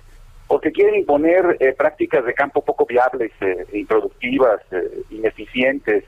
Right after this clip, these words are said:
Hay ahí atrás algún oscuro interés, porque hay evidencias científicas, hay múltiples estudios, y déjenme decirles por qué hablo de esto. La cofepris solicita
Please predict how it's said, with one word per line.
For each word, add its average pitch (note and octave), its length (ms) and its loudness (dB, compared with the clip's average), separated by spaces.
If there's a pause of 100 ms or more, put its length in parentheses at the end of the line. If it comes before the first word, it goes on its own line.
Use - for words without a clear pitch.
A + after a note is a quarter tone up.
(380)
Hay D#3+ 180 0
ahí E3+ 220 2
atrás D#3 420 2
algún C#3+ 280 0
oscuro C#3+ 580 2 (640)
interés, A#2+ 580 0 (560)
porque - 240 0
hay D#3+ 100 0
evidencias E3 720 2
científicas, A2+ 720 -4 (120)
hay A#2+ 160 -4
múltiples D#3+ 640 -4
estudios, C#3 480 0
y - 60 0
déjenme F#3 260 0
decirles D#3 280 -4
por - 200 -2
qué C#3+ 100 0
hablo B2+ 200 0
de G2 120 0
esto. - 220 -12 (420)
La C#3+ 140 0
cofepris G3 600 0
solicita A#2 760 -4